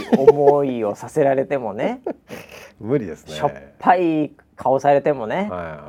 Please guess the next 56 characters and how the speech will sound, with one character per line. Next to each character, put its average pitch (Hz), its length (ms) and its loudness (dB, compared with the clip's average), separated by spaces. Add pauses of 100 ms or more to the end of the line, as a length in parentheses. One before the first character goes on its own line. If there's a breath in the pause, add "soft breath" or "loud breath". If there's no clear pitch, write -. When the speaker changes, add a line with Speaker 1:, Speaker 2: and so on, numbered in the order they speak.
Speaker 1:
甘 147 300 -8
い 185 100 -2
の 165 100 -2
が 127 140 0
い 151 100 -2
い - 20 0
よ 131 140 0
ね、 143 100 -4
や 135 100 -2
っ - 60 -6
ぱ 98 120 -10
ね、 131 100 -8
Speaker 2:
甘 113 160 -8
い 101 60 -6
の 101 160 -6
が 87 120 -10
良 80 120 -12
か 78 140 -12
っ - 20 -20
た 76 180 -16
で 64 60 -20
す - 140 -20
ね。 - 100 -20
Speaker 1:
そ 71 40 -20
う - 40 -20
い - 20 -20
う - 60 -20
時 - 20 -20
は - 60 -8
ね。 53 80 -4 (1040)
あ 98 60 -16
ー。 - 20 -12
い 117 80 -10
や 123 220 2
い 120 120 -4
や、 107 240 2
も 104 120 -6
う 95 40 -14
大 127 240 -4
変 202 220 -2
で 226 140 6
し 233 80 -12
た 135 140 -4
ね、 107 120 -8
そ 104 160 -10
れ 92 80 -8
は 85 140 -10
そ 87 140 -16
れ 78 100 -10
で。 76 60 -12
Speaker 2:
も 87 40 -6
う - 20 -6
そ 165 120 2
れ 170 80 4
が 156 80 4
三 117 180 -4